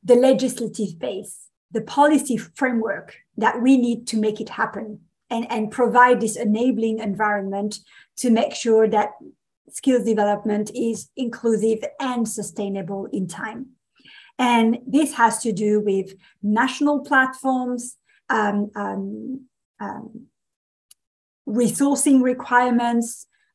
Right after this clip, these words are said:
um, skills development,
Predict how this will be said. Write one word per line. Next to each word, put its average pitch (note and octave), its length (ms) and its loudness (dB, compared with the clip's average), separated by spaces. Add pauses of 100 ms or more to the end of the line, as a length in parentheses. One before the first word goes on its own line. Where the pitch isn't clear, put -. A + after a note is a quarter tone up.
um, G3 340 -4 (960)
skills D4 380 4
development, A#3+ 760 4